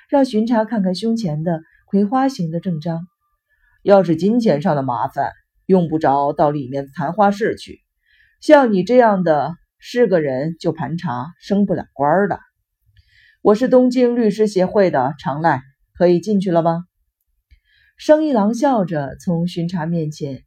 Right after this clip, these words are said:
与之擦身而过，进了大门，向传达室说明要见刑事部搜查第二科的科长。问是什么事，回答说要跟昨晚被捕的犯罪嫌疑人面谈。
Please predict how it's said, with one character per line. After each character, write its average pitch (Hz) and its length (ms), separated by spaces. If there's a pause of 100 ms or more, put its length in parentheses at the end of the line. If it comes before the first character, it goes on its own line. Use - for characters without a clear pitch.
与 165 140
之 139 140
擦 175 200
身 202 200
而 147 140 (100)
过， 175 240 (760)
进 226 180
了 190 100
大 185 180
门， 143 320 (320)
向 269 220
传 214 180
达 254 160
室 254 180
说 196 200
明 180 320
要 208 160
见 190 180
刑 180 240
事 220 160
部 170 240
搜 202 220
查 175 180
第 208 140
二 175 160
科 175 180
的 170 80
科 165 220
长。 - 160 (800)
问 285 180
是 247 80
什 170 180
么 190 100
事， 214 360 (140)
回 160 180
答 165 180
说 170 300 (520)
要 277 200
跟 277 180
昨 214 160
晚 202 200
被 214 180
捕 165 180
的 151 160
犯 175 240
罪 160 120
嫌 160 240
疑 175 80
人 175 160
面 196 260
谈。 - 160